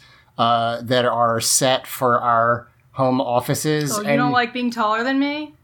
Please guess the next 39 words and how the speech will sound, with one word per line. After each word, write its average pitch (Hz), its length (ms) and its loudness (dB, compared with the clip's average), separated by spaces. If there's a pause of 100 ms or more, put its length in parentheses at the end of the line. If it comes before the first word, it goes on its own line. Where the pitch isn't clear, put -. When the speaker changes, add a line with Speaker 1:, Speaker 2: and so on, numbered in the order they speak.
(140)
Speaker 1:
I'm 131 380 2
normally 165 400 2
taller 127 340 0
than 120 220 0
Speaker 2:
Yeah, 247 140 2
Speaker 1:
you. 220 60 -2
Speaker 2:
that's, 233 420 -4
shut 294 200 2
up. 269 140 0
That's 226 180 -6
what 269 120 -2
I 262 40 0
meant. 233 300 -2 (320)
Speaker 1:
Uh, 143 220 2
but 156 180 0
you're 170 180 0
way 170 240 2
Speaker 2:
<laughs> - 0 -
Speaker 1:
taller 170 420 0
than 151 140 0
me 143 120 -2
right 135 220 0
now, 127 220 2
and 127 80 2
it's 139 160 -2
distracting. 139 800 -2
But 131 180 0
we're, 156 220 0
we're 156 180 0
gonna 143 440 0 (100)
Speaker 2:
My 247 140 0
Speaker 1:
go 165 180 2
Speaker 2:
feet 160 260 -2
Speaker 1:
in 196 160 -18
Speaker 2:
barely 269 460 0
touch 254 420 -4
the 233 100 -6
floor 226 420 -4
in 202 60 4